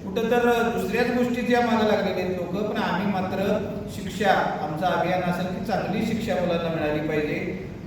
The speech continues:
मोफत मिळाली पाहिजे, त्यासाठी आमचे सगळे शिक्षक दिवस रात्र अपडेट होत असतात. जसं मोबाईल अपडेट होतो तसं शिक्षकही सगळे नवीन नवीन माहिती घेतात बाहेरून. एका कोणत्या तर प्रायव्हेट स्कूलचा एक मुलगा आलाय फक्त, तर त्याची वरात काढण्यात आली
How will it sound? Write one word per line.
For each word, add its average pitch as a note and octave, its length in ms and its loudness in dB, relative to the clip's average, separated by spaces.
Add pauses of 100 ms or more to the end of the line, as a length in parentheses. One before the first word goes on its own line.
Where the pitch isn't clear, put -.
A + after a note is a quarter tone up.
(280)
मोफत D#3+ 440 0
मिळाली F#3+ 380 4
पाहिजे, G#3 340 0 (280)
त्यासाठी F3 340 -2
आमचे F#3 360 0
सगळे F3+ 260 0
शिक्षक F#3 420 -2
दिवस E3+ 300 -2
रात्र F#3 320 2 (480)
अपडेट E3+ 400 4
होत D3+ 160 2
असतात. D3+ 420 0
जसं D#3 260 -4
मोबाईल F3+ 320 2
अपडेट G3 340 2
होतो F#3 240 -2 (400)
तसं F#3 260 -4
शिक्षकही A#3 420 0
सगळे G#3 240 2
नवीन G3 300 2
नवीन G3 240 0
माहिती G3 300 0
घेतात F#3+ 340 0
बाहेरून. D#3 320 0 (460)
एका F#3+ 180 -2
कोणत्या F#3 340 2
तर F#3+ 440 6
प्रायव्हेट F3 320 2
स्कूलचा G3+ 400 -2 (120)
एक C#4 160 2
मुलगा A#3+ 220 4
आलाय G#3+ 260 4
फक्त, - 220 0
तर - 680 -4
त्याची G3+ 240 0
वरात G#3+ 280 4
काढण्यात F#3 320 2
आली - 260 2